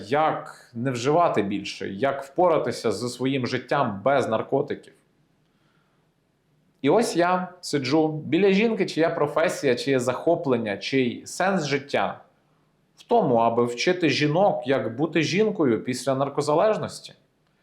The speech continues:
Отже, в мене був план, що я поговорю з нею після зустрічі. Я благатиму про ліжко в її установі та почну нове життя. Цілу зустріч я готуюсь до розмови, набираюсь сміливості.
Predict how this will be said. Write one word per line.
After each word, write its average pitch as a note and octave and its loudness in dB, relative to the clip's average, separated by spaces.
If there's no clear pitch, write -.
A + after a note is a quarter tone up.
Отже, C3 -2
в D#3+ 2
мене A3 4
був G#3+ 4
план, G3+ 2
що - -6
я E3+ 4
поговорю F3+ 4
з D3+ 0
нею A#2 2
після G3 -2
зустрічі. F#3+ -4
Я C#3 0
благатиму F3 2
про F3+ 0
ліжко F#3 0
в A#2 2
її A#2+ 0
установі C3 0
та A2+ 2
почну F#3 -4
нове F#3+ 2
життя. E3 -4
Цілу G#3+ 2
зустріч D3 0
я C3 4
готуюсь C#3 2
до C3 2
розмови, C#3 2
набираюсь A2+ 0
сміливості. D#3 2